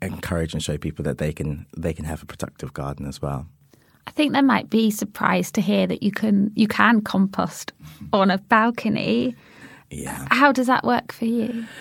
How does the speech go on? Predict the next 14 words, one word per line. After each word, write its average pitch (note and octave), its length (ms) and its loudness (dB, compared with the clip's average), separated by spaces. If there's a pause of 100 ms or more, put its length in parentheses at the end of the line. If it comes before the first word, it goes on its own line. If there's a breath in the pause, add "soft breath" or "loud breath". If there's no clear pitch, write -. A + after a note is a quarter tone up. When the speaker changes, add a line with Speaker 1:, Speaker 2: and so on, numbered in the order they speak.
(280 loud breath)
Speaker 1:
So A2+ 500 2 (200)
I A2 140 -2
go C3+ 160 2
through B2+ 180 0
all A#2+ 280 0
the C3 60 2
normal A2+ 280 2
stages. D#2+ 420 -2
So, D#2+ 120 -4
you D#2 140 -2
know, E2 200 -2
we'll D#2+ 140 -4
have F#2 420 -2
the, E2+ 120 -2